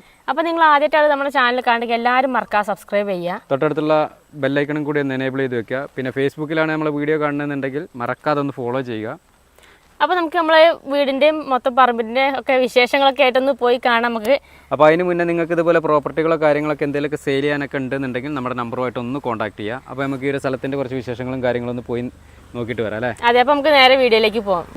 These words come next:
Speaker 1: നമ്മളിപ്പോൾ നിൽക്കുന്നത് പാലക്കാട് നിന്ന് ഏകദേ-, ഏ, പടപ്പനാൽ എന്ന് പറഞ്ഞ സ്ഥലത്താണ് ഇപ്പോൾ ഉള്ളത്. പടപ്പനാൽ നിന്ന് ഏകദേശം ഒരു മൂന്ന് കിലോമീറ്റർ മാറിയിട്ടാണ്. അപ്പോൾ ദാ കാണുന്നതാണ് നമ്മളെ വീടും സ്ഥലം എന്ന് പറയുന്നത്. മൊത്തം പതിനാല് ഏക്കർ ഇരുപത്തഞ്ച്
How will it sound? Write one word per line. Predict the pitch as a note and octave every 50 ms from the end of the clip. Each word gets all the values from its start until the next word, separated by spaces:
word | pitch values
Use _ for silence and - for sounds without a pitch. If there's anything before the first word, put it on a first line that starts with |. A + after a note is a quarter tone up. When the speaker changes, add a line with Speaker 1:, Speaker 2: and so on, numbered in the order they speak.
| C4+ D4
Speaker 1:
നമ്മളിപ്പോൾ | E4 D#4+ F4 E4+ D#4 E4+ E4 D#4
നിൽക്കുന്നത് | D4+ A#3+ - C#4 C4+ C4 C#4 C4+ - C4+
പാലക്കാട് | C4 C4 C4 C4+ - - C#4 C4+ C4+ C4 C#4+
നിന്ന് | D4 C#4+ C4+
ഏകദേ-, | B3+ B3+ A#3+ B3+ B3+ B3+ B3+ - - A#3+
ഏ, | A3+ A3+ A3+ A3 A3 G3+ D3 - - - - B3
പടപ്പനാൽ | A#3 A#3+ - - C4+ C4 C4+ C#4+ D4 D4+
എന്ന് | C#4 C4+
പറഞ്ഞ | B3 B3+ B3+ B3+ B3 - D4 -
സ്ഥലത്താണ് | - A#3 A3 - - A#3+ A3+ A3+ A3+
ഇപ്പോൾ | - A#3 A3
ഉള്ളത്. | A3+ G#3 A#3
പടപ്പനാൽ | A3 A3 - - - B3+ B3+ C4+
നിന്ന് | C#4+ D4 C#4
ഏകദേശം | C4+ C#4 C#4 C#4+ E4+ D#4+
ഒരു | D4+ C#4+
മൂന്ന് | D4 D4+ D#4 D#4 D4+
കിലോമീറ്റർ | C#4+ C#4+ C#4 C#4 C#4 B3 C4 C#4+ C4+
മാറിയിട്ടാണ്. | A#3+ A3+ A3+ G#3+ G3+ - A3 G#3 G3+ G#3+ C4+ - _ _ _ - - - - _ _ _ _ _ _ -
അപ്പോൾ | B3+ C#4+ C4+ C#4+
ദാ | C#4 D4 E4 - F4
കാണുന്നതാണ് | C#4 C4+ C4+ C4 C4 C4+ C#4 C#4+ C#4 B3+ C4 C4 B3+
നമ്മളെ | B3 B3 B3 B3 C4 C4+ C#4 C#4 - - - - B3
വീടും | B3+ B3+ A#3+ C4 C#4 -
സ്ഥലം | C#4 B3 A#3+ B3 B3+
എന്ന് | C4 B3+ B3
പറയുന്നത്. | A#3 A3 A#3 A#3 A#3+ A#3
മൊത്തം | A3+ - - C#4 C4+ B3
പതിനാല് | A#3 A3+ A3+ A3+ A#3 A#3 A3+ A#3+ A3+
ഏക്കർ | A3 - - A3+ A#3+ A#3+ A3+
ഇരുപത്തഞ്ച് | G#3+ G#3+ A3 - - A3+ A#3 A3+ C4